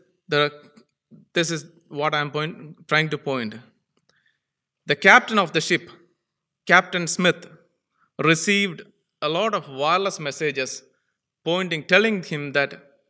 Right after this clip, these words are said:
there is an iceberg. There is iceberg in the, in your, in your way. You must stop. You must change your path. You have to change it. And we see that he is ignoring it, not one time,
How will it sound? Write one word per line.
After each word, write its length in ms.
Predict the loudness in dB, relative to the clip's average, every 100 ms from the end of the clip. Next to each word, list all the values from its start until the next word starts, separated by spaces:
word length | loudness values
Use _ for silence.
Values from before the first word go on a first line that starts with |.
| _ -6
there 180 | -2 0
is 160 | -2
an 80 | 0
iceberg. 460 | 0 0 -2 -4 -4 -20 _ _ -6
There 100 | -4
is 140 | 0
iceberg 540 | 0 0 0 -2 -2 -12 -12
in 160 | -10 -6
the, 200 | -6 -8 -10
in 160 | -6 -4
your, 200 | -2 -4 -8 _ _ _
in 120 | -6
your 200 | -2 -2
way. 360 | 2 4 2 -2 -20 _ _ _
You 140 | -6 -2
must 240 | -2 -2
stop. 500 | 2 2 0 -10 -12
You 80 | -8
must 240 | -6 -6 0
change 260 | 2 2
your 160 | -2 -2
path. 440 | 0 2 2 0 -20 -20 _
You 200 | -2 -2 2
have 280 | 2 2 -2
to 80 |
change 340 | 0 2 2 0
it. 160 | -6 -14 _ _ _ _ _ _ _ _ _ _ _ _ -8
And 160 | -6
we 120 | -4 -4
see 200 | -2 -2
that 180 | -4
he 160 | -6 -10
is 120 | -6
ignoring 580 | -6 -6 -4 -2 -2 -2
it, 180 | -6 -8 -20 _ _ _ _ _ _ -20 _
not 360 | -2 -2 -2 -6
one 240 | -4 -2
time, 380 | -2 -4 -4